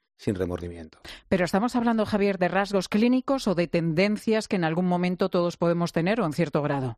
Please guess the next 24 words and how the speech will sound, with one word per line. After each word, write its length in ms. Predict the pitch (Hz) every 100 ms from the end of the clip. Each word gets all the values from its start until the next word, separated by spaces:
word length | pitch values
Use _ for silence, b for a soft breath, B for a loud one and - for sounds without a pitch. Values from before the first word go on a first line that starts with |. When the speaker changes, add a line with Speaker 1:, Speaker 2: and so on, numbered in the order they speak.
| -
Speaker 1:
Estamos 320 | - 143 160
hablando 180 | 160 170
de 60 | 139
rasgos 360 | 104 98 104
clínicos. 440 | - 95 82 90 82
Otra 180 | 110 120
cosa 180 | 135
son 140 | 143 139
los 140 | 139
trastornos 400 | - 98 123 113
de 80 | 104
personalidad, 640 | 95 - 92 87 101 139
que 100 | -
es 100 | 95
otra 400 | 92 92 90 87
historia, 320 | 87 - 147
así 140 | 143 -
que 100 | 90
es 80 | 87
otro 180 | 85
día 200 | 87 87
lo, 200 | 87 85 -
lo 140 | 101
comentamos, 520 | 98 98 107 139 156